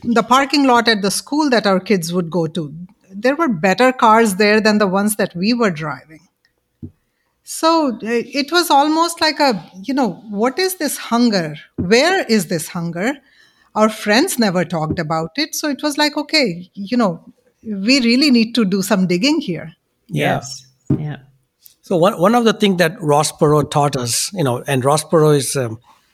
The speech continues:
Speaker 2: uh, God bless his soul, uh, amazing leader that this country had. And, uh,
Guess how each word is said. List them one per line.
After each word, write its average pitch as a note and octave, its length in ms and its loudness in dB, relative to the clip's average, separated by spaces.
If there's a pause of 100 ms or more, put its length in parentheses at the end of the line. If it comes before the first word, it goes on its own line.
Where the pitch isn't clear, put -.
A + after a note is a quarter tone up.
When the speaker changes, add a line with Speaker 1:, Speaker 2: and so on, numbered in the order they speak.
(140)
Speaker 2:
uh, A#2 340 -10 (300)
God C#3 240 0
bless C#3 180 0
his C3 120 -2
soul, E3 380 4
uh, C3+ 280 -2 (480)
amazing F3 460 4
leader E3+ 680 4
that D3 200 0
this D3 140 -2
country D3 420 0
had. C3+ 380 -2 (400)
And, F3 400 2
uh, E3+ 320 4